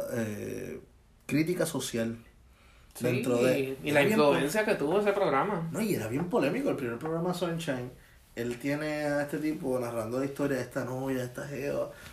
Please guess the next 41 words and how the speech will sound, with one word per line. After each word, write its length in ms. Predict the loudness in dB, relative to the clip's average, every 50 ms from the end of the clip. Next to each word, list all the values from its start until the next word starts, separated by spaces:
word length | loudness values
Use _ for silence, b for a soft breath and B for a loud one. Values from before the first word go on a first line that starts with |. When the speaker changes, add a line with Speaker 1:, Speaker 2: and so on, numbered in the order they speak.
| B -10 -8
Speaker 1:
No, 140 | -8 -6 -6
pero 160 | -6 -6 -6 -4
que 100 | -4 -4
ella 160 | -2 -2 -2
es 120 | -2 -2
rubita, 680 | -2 0 0 0 0 -2 -4 -6 -8 -6 -6 -6 -4 -4
que 100 | -2 -2
ella 160 | 0 0 0
es 80 | 0 0
blanquita, 760 | 0 0 0 -2 -6 -8 -8 -8 -8 -10 -10 -8 -6 -6 -6
que 140 | -4 -2 -2
ella 120 | 0 0
es 80 | -2 -2
chulita, 720 | 0 2 2 4 2 2 -2 -4 -2 2 4 4 4 2 B B B B B B B B B -8
que, 360 | -4 -4 -2 -2 -2 -4 -4 -6
que 120 | -4 -2
yo 120 | 0 0 0
la 80 | 0 0
quiero 180 | -2 -2 -2
un 120 | -2 -2 -2
montón, 680 | -2 -2 -2 -4 0 2 2 4 4 2 0 -4 -8 -12 B B B B B B
esto 140 | B -4 -2
y 40 | 0
lo 120 | 2 4 6
otro. 420 | 6 6 6 4 2 0 0 0
Y 300 | 0 0 0 0 -2 -2
Sunshine 320 | -4 -4 -4 -2 -2 -2 0
me 60 | 0
dice, 180 | 0 -2 -2 -4
"Pues 140 | -6 -6 -6
que 120 | -6 -6 -4
pase 280 | -2 -2 -2 0 0
la 140 | 0 0 0
novia." 480 | 0 0 0 0 0 0 -2 -2 -6 -8 -14 B B B B B B -10
Y 60 | -4
cuando 280 | -2 -2 0 0 0 0
entra 200 | 0 0 0 0
es 60 | 2
una 140 | 2 2 2
Speaker 2:
Mm. 100 | 4 6
Speaker 1:
puerca. 420 | 6 6 4 4 0 -4 -6 -6